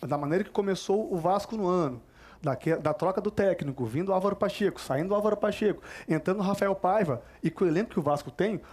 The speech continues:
o Vasco termina o ano na primeira parte da tabela e semifinalista da Copa do Brasil. O torcedor, claro, tem direito de ficar chateado, dói uma derrota como essa, dói, mas o ano do Vasco, com o elenco que tem, não é ruim. Que sirva de lição pra programação, logística para o ano que vem, que o Vasco consiga montar um elenco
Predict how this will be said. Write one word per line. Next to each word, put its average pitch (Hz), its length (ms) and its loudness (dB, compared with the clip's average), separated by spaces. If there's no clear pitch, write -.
o 185 40 2
Vasco 196 280 0
termina 240 240 0
o 196 100 0
ano 240 160 -4
na 143 120 -2
primeira 196 320 0
parte 208 240 -2
da 170 80 2
tabela 160 400 0
e 196 80 0
semifinalista 247 680 0
da 311 120 2
Copa 202 200 0
do 160 80 2
Brasil. 131 380 0
O - 20 -12
torcedor, 175 360 0
claro, 208 220 0
tem 190 140 0
direito 175 240 0
de 190 80 0
ficar - 220 0
chateado, 180 500 0
dói 156 320 2
uma 208 160 2
derrota 151 300 0
como 156 260 0
essa, 185 220 0
dói, 165 300 0
mas 208 180 0
o 196 60 0
ano 233 100 -2
do 208 60 0
Vasco, 180 380 0
com 185 60 2
o - 20 4
elenco 165 260 2
que - 80 -10
tem, 208 300 0
não 208 160 2
é 277 60 4
ruim. 202 360 0
Que - 120 -2
sirva 269 400 2
de 170 100 2
lição 156 340 0
pra 180 240 0
programação, 185 1000 0
logística 190 720 2
para 208 120 2
o 180 140 4
ano 170 140 2
que 165 100 0
vem, 175 180 2
que - 80 -10
o 214 60 2
Vasco 180 240 -2
consiga 247 420 -2
montar 202 280 0
um 196 80 4
elenco 175 280 2